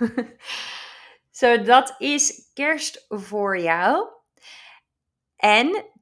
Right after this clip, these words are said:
to close this lesson off with, the way that we say Happy Christmas or Merry Christmas is fijne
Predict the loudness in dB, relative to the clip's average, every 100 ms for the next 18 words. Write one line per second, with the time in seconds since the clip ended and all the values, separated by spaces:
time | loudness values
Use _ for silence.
0 | -6 -4 -6 -4 0 0 0 -2 -2 -2
1 | 0 0 0 -6 -2 -4 -4 -8 -8 -12
2 | -18 -20 -20 _ _ -2 0 2 0 0
3 | 2 0 2 -4 -2 -4 0 2 2 0
4 | -4 -10 _ _ _ _ _ _ _ -10
5 | -2 -2 -2 -6 -4 -4 -2 -4 -6 -6
6 | -8 -12 -12 -6 0 2 0 -4 -8 -6
7 | -6 -8 -10 -10 -14 _ -12 -6 -6 -6
8 | -10 -12 _ _ _ -20 -16 -2 4 4
9 | 4 -2 -4 -4